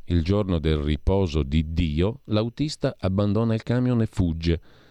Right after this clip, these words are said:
tallonato dalla polizia che urla: "Fermati, parola d'ordine!" Lo vedo in lontananza, saltare da un altro cavalcavia e di nuovo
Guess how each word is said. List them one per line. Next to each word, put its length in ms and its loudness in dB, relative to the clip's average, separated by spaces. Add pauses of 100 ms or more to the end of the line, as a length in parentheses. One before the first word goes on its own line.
(260)
tallonato 600 2
dalla 240 2
polizia 640 0
che 120 0
urla: 540 2
"Fermati, 640 0
parola 380 0
d'ordine!" 640 0 (800)
Lo 140 2
vedo 220 2
in 80 2
lontananza, 960 -2
saltare 640 0
da 140 2
un 100 2
altro 400 -2
cavalcavia 800 0 (220)
e 180 2
di 140 2
nuovo 560 2